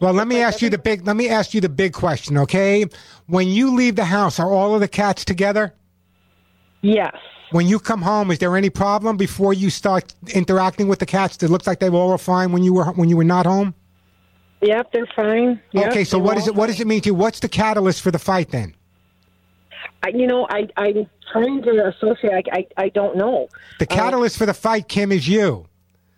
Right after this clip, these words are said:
Speaker 1: Okay, in other
Speaker 2: Oh.
Speaker 1: words, you, you come into the household, you're the one who feeds the cats, you're the one that grooms the cats. So what happens is when you walk into the house, the more dominant cat in your household of the five wants to make sure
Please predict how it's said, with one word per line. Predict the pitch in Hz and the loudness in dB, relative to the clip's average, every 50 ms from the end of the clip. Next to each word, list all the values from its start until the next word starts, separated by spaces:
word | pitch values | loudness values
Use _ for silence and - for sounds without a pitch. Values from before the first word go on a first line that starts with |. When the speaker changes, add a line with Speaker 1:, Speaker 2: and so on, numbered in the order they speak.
| _ _ _ - 165 | _ _ _ -4 -2
Speaker 1:
Okay, | 170 165 - 196 208 202 | -2 0 0 0 0 2
in | 196 190 | 2 2
other | 202 208 202 | 2 2 2
Speaker 2:
Oh. | 208 | 2
Speaker 1:
words, | 196 196 196 180 - | 2 2 2 0 -2
you, | 196 196 190 170 185 208 226 | -4 -2 2 2 4 4 2
you | 214 175 180 220 | 2 2 0 0
come | 196 - 226 240 233 | 0 0 -4 -2 -2
into | 233 226 226 | -2 -2 0
the | 214 226 | 0 0
household, | 180 185 196 185 170 - 196 202 196 156 131 | 0 2 2 0 0 2 2 0 0 2 2
you're | 151 165 208 | 2 2 2
the | 214 226 | 2 0
one | 208 208 208 202 180 | 0 2 2 2 2
who | 170 170 | 2 0
feeds | - - - 202 214 202 156 | 0 0 2 2 2 2 0
the | 156 196 | -2 -4
cats, | - - 196 196 190 190 - - - - - - - | -2 0 0 2 2 0 -2 -4 -16 -18 -20 -10 -4
you're | - 156 180 214 220 | 0 2 2 2 2
the | 220 | 2
one | 208 196 202 202 190 | 2 2 2 2 2
that | 185 180 151 - | 2 0 0 -2
grooms | - 156 175 190 208 208 180 | 0 0 2 2 2 0 0
the | - 208 | -2 -4
cats. | - - 190 190 185 185 175 - - - - - - - | -4 -2 0 2 2 2 0 -2 -6 -14 -16 -18 -18 -8
So | - - 190 | -4 -2 0
what | 180 190 185 165 | 0 0 0 0
happens | 151 190 233 240 226 - 208 180 | 0 0 0 0 0 -2 0 0
is | 175 147 | 0 2
when | 165 185 175 175 | 2 0 2 2
you | 185 214 240 | 2 2 2
walk | 233 233 226 220 202 - 208 | 4 4 2 2 2 0 -2
into | 202 - 202 | -2 -2 0
the | 185 190 | -2 0
house, | 151 180 185 185 180 - | 0 0 2 0 0 0
the | - 190 | -2 0
more | 175 185 190 185 | 0 2 2 0
dominant | 151 135 175 185 208 214 220 214 208 185 - | 0 0 0 0 0 0 2 0 0 0 0
cat | - 196 190 185 170 | 0 0 0 0 0
in | 196 196 | 2 2
your | 190 190 180 | 2 2 2
household | 156 170 202 202 196 - - 175 160 156 156 | 2 2 2 2 0 0 0 0 0 2 2
of | 185 180 175 156 | 0 0 0 0
the | 175 | -2
five | 151 - - 220 214 202 190 180 175 123 - - - - - - | -4 -2 0 0 2 2 2 2 0 -2 -6 -16 -20 -12 -4 0
wants | 170 185 202 208 - - | 2 2 2 2 0 -2
to | - 202 | -2 -2
make | 190 190 190 180 156 | 0 2 2 0 0
sure | - - - 240 240 220 196 180 175 | -2 -2 0 2 2 4 4 2 2